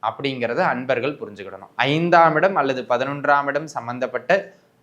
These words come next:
தசாபுக்தி அமைப்புகளும் நடைபெறுமானால், உண்மையிலேயே ஏற்றம் மிகுந்த காலகட்டமாக இது அமையும் அப்படிங்கிறத நீங்க புரிஞ்சுக்கிடணும். சரிங்களா? இது ஒரு விஷயம். So, இதெல்லாம் சிறப்பு. சரிங்களா? இதுல எந்த விதமான மாற்று கருத்தும் கிடையாது.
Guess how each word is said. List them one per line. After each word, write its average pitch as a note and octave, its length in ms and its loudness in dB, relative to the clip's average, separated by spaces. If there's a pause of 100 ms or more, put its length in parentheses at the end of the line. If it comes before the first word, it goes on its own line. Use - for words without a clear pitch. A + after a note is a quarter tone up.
தசாபுக்தி E3 680 4
அமைப்புகளும் D3 680 0
நடைபெறுமானால், C#3+ 680 2
உண்மையிலேயே F3 720 2
ஏற்றம் D#3 400 2
மிகுந்த D#3 380 -4
காலகட்டமாக B2 640 0
இது E3+ 200 2
அமையும் A#2+ 400 -4 (500)
அப்படிங்கிறத B2+ 540 0
நீங்க C3+ 200 -2
புரிஞ்சுக்கிடணும். G2+ 720 -12
சரிங்களா? C3+ 380 -12 (120)
இது B2+ 160 -4
ஒரு G#2 120 -2
விஷயம். - 280 -14 (960)
So, D#3 200 4
இதெல்லாம் C3 520 2 (840)
சிறப்பு. - 380 4 (640)
சரிங்களா? A#2+ 360 2
இதுல D#3 120 4
எந்த C3+ 220 6
விதமான B2 300 4
மாற்று G#2+ 340 0
கருத்தும் G#2 280 -4
கிடையாது. F#2 300 -6